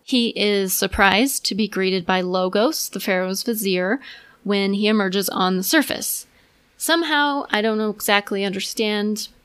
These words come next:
how, but, uh, the pharaoh and Logos knew when and where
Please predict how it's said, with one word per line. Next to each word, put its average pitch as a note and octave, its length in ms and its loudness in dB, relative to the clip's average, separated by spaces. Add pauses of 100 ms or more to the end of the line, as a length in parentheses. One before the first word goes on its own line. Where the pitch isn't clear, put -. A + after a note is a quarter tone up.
(140)
how, G#3+ 460 2 (360)
but, G3+ 360 6 (120)
uh, F#3+ 360 4
the G3 120 -4
pharaoh A3 800 4
and G3 420 -2 (220)
Logos G3+ 600 4
knew F#3 340 0
when B3+ 340 2
and C#4+ 160 2
where G3+ 400 2